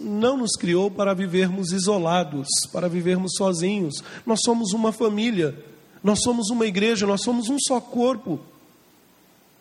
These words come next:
No início, lá em Gênesis, já há uma palavra para as nossas vidas de exortação: "Não é bom que o homem viva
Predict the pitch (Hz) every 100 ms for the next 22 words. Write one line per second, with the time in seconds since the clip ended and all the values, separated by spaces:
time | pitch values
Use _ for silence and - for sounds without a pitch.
0 | _ _ _ _ _ - - 202 269 262
1 | 311 285 240 226 330 339 220 302 285 226
2 | 208 233 262 269 247 254 262 262 262 247
3 | 208 240 233 196 247 254 202 233 220 233
4 | 214 - 240 233 - - 240 262 233 190
5 | 240 269 240 220 240 226 196 254 302 349